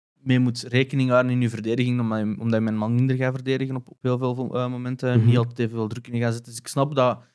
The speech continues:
Speaker 1: in het moderne Europese voetbal, als je echt top, top, top wil zijn, ja, dat je daar misschien minder een plaats had. Maar ik begrijp niet dat een ploeg als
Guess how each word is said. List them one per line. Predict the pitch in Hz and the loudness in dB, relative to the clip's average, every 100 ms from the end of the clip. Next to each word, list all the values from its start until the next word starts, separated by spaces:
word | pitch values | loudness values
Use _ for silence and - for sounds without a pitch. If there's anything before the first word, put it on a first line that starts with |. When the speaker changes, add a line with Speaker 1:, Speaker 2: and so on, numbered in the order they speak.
| _ - | _ -2
Speaker 1:
in | 143 | -2
het | 151 | 0
moderne | 147 127 139 156 143 | 0 2 2 2 0
Europese | 131 123 131 131 - | -2 -2 0 0 -2
voetbal, | 131 123 117 | -8 -4 -4
als | - | -6
je | - | -10
echt | 131 135 - - _ | -4 -4 -6 -20 _
top, | 147 139 | -2 -2
top, | - 123 - | -2 -2 2
top | 143 143 | 0 2
wil | 147 | 0
zijn, | 135 135 135 135 _ | 2 0 0 -6 _
ja, | - 95 | -8 -4
dat | 123 | -2
je | 123 | 0
daar | 120 | 0
misschien | 120 120 123 117 | -2 -2 -6 -2
minder | 127 131 | 0 0
een | 117 110 | -2 0
plaats | 113 123 - | 0 0 -2
had. | 113 - _ _ _ _ - | -10 -10 _ _ _ _ 0
Maar | 117 | 2
ik | 117 | 2
begrijp | 117 110 110 - | 0 -2 -2 -2
niet | 127 131 | -2 2
dat | 117 107 - | 2 0 -4
een | 117 117 | -6 -4
ploeg | 127 127 - | -2 -2 -2
als | 110 123 123 - - | -2 0 -2 -8 -14